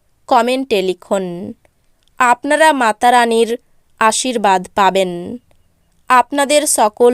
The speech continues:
মনোকামনা পূরণ হবে।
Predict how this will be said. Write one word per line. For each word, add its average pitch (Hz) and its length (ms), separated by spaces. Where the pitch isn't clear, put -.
মনোকামনা 214 880
পূরণ 226 300
হবে। 175 420